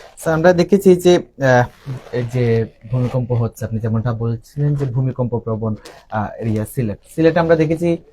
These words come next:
আহ, এর আগেও দু হাজার একুশ সালেও ভূমিকম্প হয়েছে বেশ কয়েকবার,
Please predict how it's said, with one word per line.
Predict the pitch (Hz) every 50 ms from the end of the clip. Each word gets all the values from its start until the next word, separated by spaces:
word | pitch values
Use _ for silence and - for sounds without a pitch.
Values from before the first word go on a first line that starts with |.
| _ _ _
আহ, | 127 123 123 120 110 110 -
এর | - 127 135 127
আগেও | 127 123 117 127 131 139 139 139 127 - - 127
দু | 127 131
হাজার | 131 120 - 131 120
একুশ | 117 - - 135 -
সালেও | - 131 123 123 123
ভূমিকম্প | 113 123 120 123 120 - 127 120 110
হয়েছে | 120 117 113 110 107 - - 107
বেশ | 104 143 160 -
কয়েকবার, | - 143 127 113 - 101 110